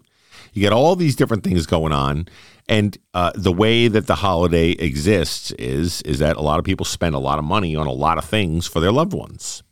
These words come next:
But there's always this, this demographic of people that are left out on Valentine's Day. The single folks, the folks that don't have a significant other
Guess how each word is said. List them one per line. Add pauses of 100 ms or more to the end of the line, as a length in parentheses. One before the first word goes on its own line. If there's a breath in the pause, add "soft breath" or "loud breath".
(1160)
But
there's
always
this, (180)
this
demographic (580)
of
people (1080)
that
are
left
out (560)
on
Valentine's
Day. (1120)
The
single
folks, (500)
the
folks
that (440 loud breath)
don't
have
a
significant
other